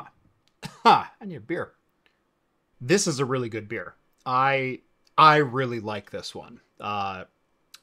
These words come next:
Palate Trick I P A. Uh, looks like he's riding a pallet jack, which, uh, totally against osha regulations and something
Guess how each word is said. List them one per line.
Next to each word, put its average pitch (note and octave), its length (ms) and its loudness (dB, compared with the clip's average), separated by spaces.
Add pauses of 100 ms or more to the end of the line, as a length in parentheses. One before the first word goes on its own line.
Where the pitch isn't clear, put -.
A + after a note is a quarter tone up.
(140)
Palate F#3+ 400 4
Trick - 460 -12 (120)
I C3 140 -6
P B2+ 240 -10
A. F2 220 -12 (600)
Uh, G2+ 480 -6
looks D3+ 220 -6
like C#3+ 100 -2
he's B2+ 220 -10
riding C#3 240 2
a A2 60 -8
pallet C3 400 -2
jack, - 400 -10
which, A#2+ 320 -8
uh, G#2 240 -6 (400)
totally A#3+ 340 6
against G#3 240 4
osha F#3+ 260 4
regulations A#2+ 640 -2
and A#2+ 120 -10
something B2 640 -6